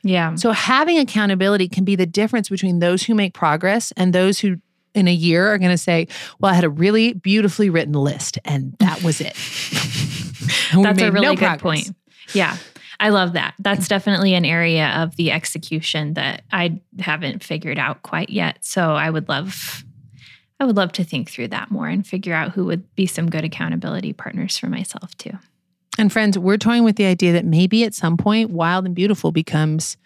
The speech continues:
Speaker 2: um, you know, a group where we help each other stay
Speaker 1: Mm-hmm.
Speaker 2: accountable on some of
Speaker 1: Mm-hmm.
Speaker 2: these, these resolutions, because it is about helping each other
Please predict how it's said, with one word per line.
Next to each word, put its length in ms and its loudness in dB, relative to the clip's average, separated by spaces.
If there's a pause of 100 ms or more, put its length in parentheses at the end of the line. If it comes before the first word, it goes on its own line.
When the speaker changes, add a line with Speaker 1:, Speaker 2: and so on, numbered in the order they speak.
(380)
Speaker 2:
um, 280 4
you 80 4
know, 140 4
a 60 2
group 280 2
where 80 4
we 140 4
help 240 2
each 200 2
other 300 0 (100)
stay 260 0
Speaker 1:
Mm-hmm. 80 4
Speaker 2:
accountable 360 4
on 280 2
some 220 2
of 80 6
Speaker 1:
Mm-hmm. 80 6
Speaker 2:
these, 240 0 (260)
these 240 0
resolutions, 640 2
because 380 -2
it 100 0
is 160 2
about 260 2
helping 400 0
each 240 0
other 320 2